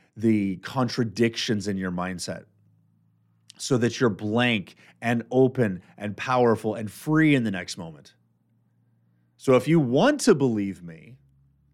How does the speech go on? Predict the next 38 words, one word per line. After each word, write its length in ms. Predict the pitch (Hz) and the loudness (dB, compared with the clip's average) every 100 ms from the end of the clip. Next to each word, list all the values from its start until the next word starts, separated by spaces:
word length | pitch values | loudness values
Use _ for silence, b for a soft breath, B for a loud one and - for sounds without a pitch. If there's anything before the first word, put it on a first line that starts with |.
| _ | _
and 180 | 117 113 | -10 -6
you 180 | 107 98 - 123 | -6 -6 -10 0
doubt 360 | 127 143 147 | 2 4 4
it 100 | 131 | 2
a 60 | 110 | 0
little 400 | 101 165 285 170 | 0 2 2 2
bit, 320 | 101 92 - b b b | -2 -10 -14 b b b
that 200 | 123 131 | 0 0
means 460 | 131 196 190 139 123 b - | 0 -2 0 -2 -6 b -14
part 300 | - 139 139 | 2 4 4
of 120 | 123 | 2
you 180 | 123 117 | 2 2
is 120 | 110 | 2
aligned 420 | 110 104 101 107 | 0 0 -2 -2
and 120 | 110 | -4
part 280 | - 104 98 | -6 -4 -4
of 100 | 87 | -6
you 120 | 90 | -8
is 120 | 87 90 | -10 -10
not 220 | 156 190 | -8 -8
aligned. 260 | 92 85 | -8 -10
It 60 | 101 | -6
means 240 | 127 107 | -4 -4
you 100 | 123 | -4
need 200 | 147 131 | -2 -2
to 80 | 110 | -4
dive 480 | 101 117 113 120 110 | -2 -2 0 0 0
in 220 | 113 107 | 0 -2
deeper 520 | 95 151 214 98 76 - b b - | -2 -4 -2 -6 -10 -14 b b -10
and 80 | 110 | -8
to 60 | |
start 260 | 113 127 117 | -2 0 0
to 80 | 107 | -2
work 420 | 101 120 127 - | 0 0 0 0
your 140 | 117 | 0
way 300 | 107 104 104 | 2 0 -2
into 360 | 98 92 113 98 | -4 -4 -2 0
alignment. 760 | 92 95 131 208 110 85 - | -2 -2 -2 -2 -4 -8 -20